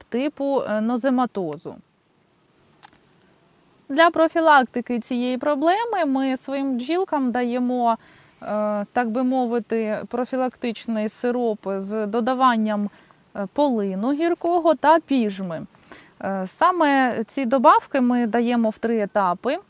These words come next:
по одній літрі, е, під час загодівлі, в проміжках, е, в проміжках під час загодівлі. Е, як саме і,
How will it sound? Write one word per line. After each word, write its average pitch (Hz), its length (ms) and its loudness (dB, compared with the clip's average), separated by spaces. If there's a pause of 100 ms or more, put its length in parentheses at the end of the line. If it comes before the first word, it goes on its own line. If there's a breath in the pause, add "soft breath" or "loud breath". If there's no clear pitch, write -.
(140)
по 254 340 0
одній 220 600 -2
літрі, 214 520 -2 (460 soft breath)
е, 180 280 -4
під 233 180 -2
час 269 260 2
загодівлі, 208 800 0
в - 100 -4
проміжках, 254 840 -2
е, 226 40 -2 (360)
в - 380 -12
проміжках 302 580 -2
під 214 200 -6
час 262 220 0
загодівлі. 208 840 -2 (600 loud breath)
Е, 190 340 -2
як 262 300 2
саме 285 800 2
і, 214 480 -2